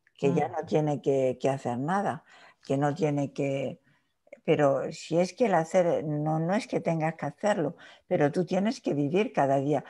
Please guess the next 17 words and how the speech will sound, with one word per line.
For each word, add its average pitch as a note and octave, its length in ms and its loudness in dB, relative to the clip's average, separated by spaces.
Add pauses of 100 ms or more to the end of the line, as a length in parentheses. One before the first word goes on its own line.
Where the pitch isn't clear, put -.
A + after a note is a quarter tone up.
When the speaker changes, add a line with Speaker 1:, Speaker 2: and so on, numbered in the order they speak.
(180)
Speaker 1:
tienes D#3+ 320 -2
que G3 60 0
hacerte F3+ 380 0
la C3 160 2
comida, F3 400 2
levantarte, D3 680 2
lavarte, E3 720 4
¿no? D3+ 180 -4 (120)
Speaker 2:
Sí, F3 260 -4 (160)
sí. - 160 -6
Speaker 1:
Entonces D#3 400 0
vive F#3+ 240 4
el - 80 -2
presente, D#3 640 2
no F3 160 2
te A#3 100 4
plantees D#3 1120 4